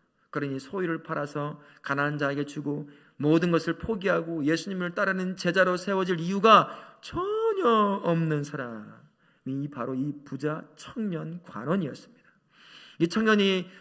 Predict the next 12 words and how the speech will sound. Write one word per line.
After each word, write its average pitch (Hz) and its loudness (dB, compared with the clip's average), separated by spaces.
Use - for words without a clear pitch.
청년을 220 6
통해서 190 -4
예수님께서 180 -4
저와 180 2
우리에게 196 2
주시는 180 0
말씀 151 2
이겁니다. 151 -2
처음엔 185 2
느고데모처럼 175 4
표적을 214 2
쫓아 185 -4